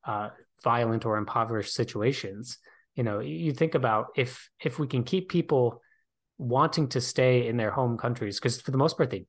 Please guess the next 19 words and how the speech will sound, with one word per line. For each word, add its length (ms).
they 140
do 340
want 320
to 80
stay 320
there 280
because 340
it's 160
where 120
they're 180
familiar, 600
it's 200
their 160
home, 340
it's 120
where 100
they 80
grew 280
up, 280